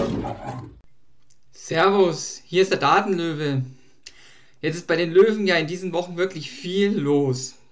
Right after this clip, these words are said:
Der Datenlöwe kümmert sich aber wie immer nur um Sportliche und die nackten Zahlen. Und ist damit auch schon gut beschäftigt, denn eine Niederlage beim Tabellenletzten, die gibt's ja jetzt wirklich nicht alle Tage.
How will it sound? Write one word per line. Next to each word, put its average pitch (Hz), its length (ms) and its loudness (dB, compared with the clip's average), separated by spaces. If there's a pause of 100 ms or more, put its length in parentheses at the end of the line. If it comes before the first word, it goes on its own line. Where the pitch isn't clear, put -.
Der - 80 -8
Datenlöwe 190 840 2
kümmert 170 340 -6
sich 160 140 -10
aber 135 220 -4
wie - 100 -6
immer 175 200 -4
nur 170 160 -4
um 143 100 -6
Sportliche 180 760 0
und 160 120 -8
die 160 60 -6
nackten 151 420 -6
Zahlen. 127 520 -2 (680)
Und 165 80 -6
ist 147 120 -2
damit 170 220 0
auch 196 140 4
schon 202 220 -2
gut 208 160 -6
beschäftigt, 190 640 2
denn 143 120 -2
eine 147 180 -4
Niederlage 170 500 2
beim 151 180 -2
Tabellenletzten, 151 920 -2 (320)
die 190 80 -4
gibt's 208 200 -2
ja 185 80 6
jetzt 160 160 2
wirklich 190 280 4
nicht 135 220 -4
alle 127 200 2
Tage. 117 500 -6